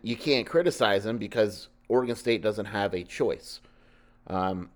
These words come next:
he's going to probably play forty minutes. If not, he's gonna play thirty-eight minutes. Uh, he's gonna get to the line at a, a decent rate, but, well, not decent, uh, not really, sorry.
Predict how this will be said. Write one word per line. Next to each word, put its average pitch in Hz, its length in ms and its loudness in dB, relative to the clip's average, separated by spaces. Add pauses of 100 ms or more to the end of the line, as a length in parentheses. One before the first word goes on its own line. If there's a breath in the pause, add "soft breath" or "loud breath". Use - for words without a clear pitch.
(140)
he's 117 220 -8
going 123 220 2
to 110 60 -6
probably 120 340 6
play 110 200 2
forty 120 400 -2
minutes. 110 420 -4
If 95 140 -14
not, 127 240 0
he's 113 140 -10
gonna 104 120 -6
play 98 180 -4
thirty-eight 123 520 -2
minutes. - 400 -18 (540 soft breath)
Uh, - 100 -10
he's - 160 -12
gonna 104 200 -2
get - 200 0
to 113 80 -6
the 107 60 0
line 107 400 -2
at 101 100 0
a, 98 320 2
a 95 120 -6
decent 110 480 -8
rate, 95 360 -4
but, 92 240 -4 (840)
well, 131 100 0
not 117 220 2
decent, 110 360 0 (140)
uh, 135 40 -12 (200)
not 117 220 -2
really, 87 300 -6
sorry. 82 280 -6